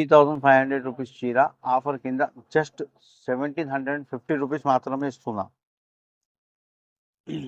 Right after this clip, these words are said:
ఆఫర్, ఆఫర్, ఆఫర్ చెప్పాల్సింది లేదు. ఇట్లా ఆఫర్ ఇస్తే మీరు కూడా ఖుషి అయిపోవాలి. ఈ చీర సెవెంటీన్ ఫిఫ్టీ మాత్రమే, only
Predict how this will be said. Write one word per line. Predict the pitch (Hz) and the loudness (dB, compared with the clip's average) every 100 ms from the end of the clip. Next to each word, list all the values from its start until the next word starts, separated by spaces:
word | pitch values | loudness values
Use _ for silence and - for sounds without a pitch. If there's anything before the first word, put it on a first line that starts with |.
| 113 _ _ _ _ - | -14 _ _ _ _ -2
ఆఫర్, | 123 139 143 147 139 131 | 0 2 4 6 8 8
ఆఫర్, | 131 147 127 131 | 6 2 2 2
ఆఫర్ | 131 139 | 0 -4
చెప్పాల్సింది | - - 139 131 131 123 | -8 2 2 2 -4 0
లేదు. | 117 110 | 0 0
ఇట్లా | - 120 131 | 0 0 2
ఆఫర్ | 127 147 120 | 2 0 -2
ఇస్తే | 127 123 - 165 220 _ _ - _ _ _ _ _ _ _ _ | -4 -6 -2 -2 -2 _ _ -20 _ _ _ _ _ _ _ _
మీరు | 131 139 | 0 6
కూడా | 135 151 - | 8 6 4
ఖుషి | 147 135 147 | 0 6 6
అయిపోవాలి. | 135 127 120 98 90 _ 139 | 8 6 6 4 -2 _ -6
ఈ | 139 - | -6 -2
చీర | 135 135 143 - - | 2 2 2 -4 -10
సెవెంటీన్ | 123 127 139 165 147 | -4 -2 -2 -2 -4
ఫిఫ్టీ | 139 - 143 131 | -6 -4 2 6
మాత్రమే, | 123 - 117 104 98 _ _ _ _ _ - | 6 4 -2 -2 -6 _ _ _ _ _ 0
only | 156 156 165 | 4 4 4